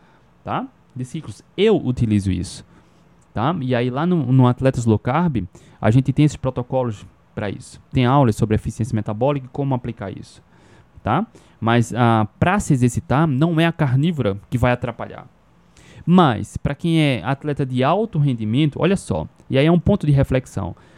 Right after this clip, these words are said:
Atleta de alto rendimento. Cara, atleta de alto rendimento, ele tem resultados não naturais. Atletas de alto rendimento não têm resultados naturais, ou seja, são resultados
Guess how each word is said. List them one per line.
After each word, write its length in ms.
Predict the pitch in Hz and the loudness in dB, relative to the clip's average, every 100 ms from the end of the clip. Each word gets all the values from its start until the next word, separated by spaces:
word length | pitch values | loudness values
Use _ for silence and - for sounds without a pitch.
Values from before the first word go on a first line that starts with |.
| - - - | -20 -16 -8
Atleta 380 | 143 151 156 139 | -6 -4 -4 2
de 180 | 139 | 4
alto 240 | 156 196 165 | 6 6 4
rendimento. 580 | 170 151 120 90 - - _ _ _ | 4 4 2 0 -8 -12 _ _ _
Cara, 240 | - 131 110 | -2 0 2
atleta 400 | 143 202 214 175 | 0 0 0 2
de 80 | 143 | 2
alto 180 | 139 | 2
rendimento, 560 | 131 120 107 117 160 - - - - | 2 2 4 4 4 0 -12 -14 -2
ele 160 | 156 | -2
tem 180 | 156 170 | 0 0
resultados 680 | 151 147 143 131 147 147 131 | 2 2 0 -2 -2 -2 0
não 200 | 127 175 | 0 2
naturais. 720 | 160 131 107 92 - - - - _ _ _ _ _ _ _ _ _ | 0 -2 -6 -6 -10 -18 -20 -20 _ _ _ _ _ _ _ _ _
Atletas 680 | 110 113 - 151 170 214 180 | -4 -4 -2 0 0 2 0
de 200 | 131 120 | 0 2
alto 260 | 120 160 147 | 2 2 2
rendimento 560 | 135 113 98 98 - | 0 0 -2 -2 -2
não 220 | 131 160 175 | 2 4 2
têm 300 | - 156 165 | 2 2 4
resultados 760 | 143 123 - 120 135 143 - - _ _ _ _ _ - | 2 0 -2 -2 -2 -4 -12 -20 _ _ _ _ _ 0
naturais, 640 | 131 131 117 - 135 - | 0 2 0 -2 -6 -4
ou 100 | 135 | -2
seja, 260 | - 98 | -2 -4
são 180 | 95 131 | 0 2
resultados 640 | 127 127 117 131 139 - | 4 4 2 -2 -4 -8